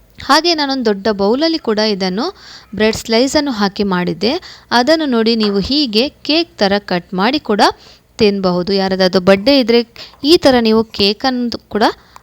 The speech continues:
ರೆಡಿ ಮಾಡ್ಕೋಬಹುದು. ನೋಡುವಾಗ ಕಾಣ್ತಾ ಇರ್ಬೋದು, ಕೇಕ್ ಥರಾನೇ ಇದೆ. ಮೇಲೆ ಸ್ವಲ್ಪ ನೋಡಿ, ಹೀಗೆ ಗಾರ್ನಿಷಿಂಗ್‌ಗೋಸ್ಕರ ಹೀಗೆ ಚೆರಿಯನ್ನು, ಆ, ಇಟ್ಕೋಬೇಕು. ನೋಡಿ,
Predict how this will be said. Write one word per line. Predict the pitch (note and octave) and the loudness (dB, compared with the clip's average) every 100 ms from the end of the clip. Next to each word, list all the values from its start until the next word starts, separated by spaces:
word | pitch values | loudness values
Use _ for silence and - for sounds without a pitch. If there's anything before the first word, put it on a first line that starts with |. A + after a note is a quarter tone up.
| - | -4
ರೆಡಿ | F3+ G3 C#4+ | 2 2 2
ಮಾಡ್ಕೋಬಹುದು. | E4 G#3 F#3 F3 F3+ F3+ | 2 0 0 -4 -2 -2
ನೋಡುವಾಗ | G3+ G3 G3+ G3+ G3+ | -2 0 0 0 -2
ಕಾಣ್ತಾ | G3+ F3+ G3+ A#3+ | -2 -4 -2 0
ಇರ್ಬೋದು, | B3+ G#3 F#3 F3+ G#3 F#4+ - - _ _ | 0 0 -2 -2 -2 -4 -8 -20 _ _
ಕೇಕ್ | - D#4+ F4+ | 0 0 0
ಥರಾನೇ | - A#3 A3 A3+ A3 | 0 0 2 0 -2
ಇದೆ. | E3+ G#3 | -2 -4
ಮೇಲೆ | C4+ C#4+ D#4 D4+ | -4 -6 -4 -2
ಸ್ವಲ್ಪ | - A#3 A3+ - | -2 -2 -2 -2
ನೋಡಿ, | A3 G3+ B3 | -2 -2 -2
ಹೀಗೆ | A3+ G#3 | -4 -4
ಗಾರ್ನಿಷಿಂಗ್‌ಗೋಸ್ಕರ | F#3+ G3+ A#3 D4 B3+ C4+ A3+ G3+ - G3 A3 E4 - - - - | -2 0 0 -2 -4 -4 -2 -4 -4 -4 -2 -4 -10 -20 -14 -4
ಹೀಗೆ | A3+ A3 | 0 0
ಚೆರಿಯನ್ನು, | - A3+ A#3 C4 A#3 A3+ C4 D4+ - - _ - | 4 4 4 2 2 0 -2 -6 -16 -20 _ -6
ಆ, | G3 F#3+ F#3+ - | -2 -2 -2 -4
ಇಟ್ಕೋಬೇಕು. | - F3+ - F#3+ F3+ F3 - A3+ F4+ | -4 -4 -2 2 2 2 0 0 0
ನೋಡಿ, | E4 G3 C4 | 0 0 -2